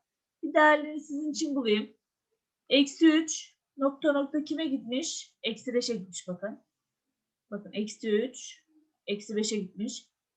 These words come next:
Eksi iki, grafik eksi ikiyi kesip geçtiği için y'si sıfır. F sıfıra bakıyorum. X ekseninde sıfır. Y'de tam kime gitmiş? Grafik buradan kesip geçtiği için üçe gitmiş.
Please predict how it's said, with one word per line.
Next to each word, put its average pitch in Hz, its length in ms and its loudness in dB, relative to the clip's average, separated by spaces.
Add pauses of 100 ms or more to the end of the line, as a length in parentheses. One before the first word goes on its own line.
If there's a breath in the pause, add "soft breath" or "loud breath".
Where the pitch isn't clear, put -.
(120)
Eksi 277 400 2
iki, 285 300 0
grafik 294 440 0
eksi 294 360 0
ikiyi 302 340 2
kesip 285 380 -2
geçtiği 294 560 0
için 240 260 -2 (880)
y'si 240 420 4
sıfır. 214 560 -2 (680)
F 311 160 6
sıfıra 392 420 -2
bakıyorum. 214 440 -2
X 285 240 -10
ekseninde 302 480 -2
sıfır. 247 540 -2 (840)
Y'de 294 480 4
tam 339 280 4
kime 330 220 0
gitmiş? 285 480 -4
Grafik 302 300 2
buradan 269 500 2
kesip - 360 -2
geçtiği 269 460 2
için 254 220 -8
üçe 240 260 -4
gitmiş. 294 680 -10